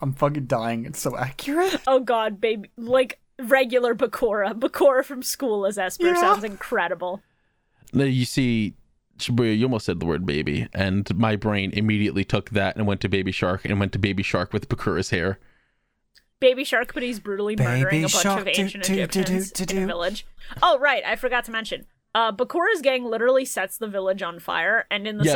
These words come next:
Speaker 2: sub,
Speaker 3: they
Speaker 2: they
Speaker 3: set it on
Speaker 2: show,
Speaker 3: fire and kill
Speaker 2: they
Speaker 3: them.
Speaker 2: show the whole scene of, like, them taking torches to buildings and lighting them up before going inside and confronting Yami. It's fucked up.
Speaker 1: Oh, another small fucking thing. I'm, I'm gonna keep doing this for this entire arc.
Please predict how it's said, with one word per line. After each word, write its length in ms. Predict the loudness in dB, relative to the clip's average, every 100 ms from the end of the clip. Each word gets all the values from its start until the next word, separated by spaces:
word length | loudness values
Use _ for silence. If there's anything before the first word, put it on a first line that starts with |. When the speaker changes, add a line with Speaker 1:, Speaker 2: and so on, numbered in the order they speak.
| 2
Speaker 2:
sub, 40 |
Speaker 3:
they 120 | 2 2
Speaker 2:
they 60 |
Speaker 3:
set 100 | 4
it 40 | 2
on 60 |
Speaker 2:
show, 40 | 4
Speaker 3:
fire 200 | 2 0
and 100 | 4
kill 120 | 6
Speaker 2:
they 60 | 6
Speaker 3:
them. 80 | 4
Speaker 2:
show 220 | 2 4
the 100 | 2
whole 200 | 0 -2
scene 280 | -4 -6 -6
of, 140 | -2
like, 200 | -2 0
them 200 | -2 -4
taking 380 | -2 -2 -2 -4
torches 320 | -4 -4 -8
to 80 | -4
buildings 400 | -4 -4 -8 -10
and 100 | -6
lighting 300 | -6 -6 -8
them 80 | -8
up 180 | -8
before 340 | -10 -6 -6 -6
going 300 | -6 -6 -8 -12
inside 420 | -10 -4 -2 -4
and 140 | -10
confronting 720 | -12 -8 -8 -6 -10 -10 -16 -10
Yami. 320 | -8 -8 -12
It's 120 | -8
fucked 200 | -8 -4
up. 140 | -4 0
Speaker 1:
Oh, 420 | 0 0 -4 -14 _ _ _ _ _ 0
another 440 | 2 2 2 0
small 460 | 0 2 4 4 0
fucking 460 | 0 -2 0 -4
thing. 140 | -4 -2
I'm, 180 | 0 0
I'm 140 | 0 2
gonna 180 | 2
keep 240 | 2 -4 0
doing 300 | 0 0 -2
this 180 | -2 -4
for 100 | -4
this 180 | -4
entire 400 | -6 -4 -4 -4
arc. 440 | -4 -4 -6 -12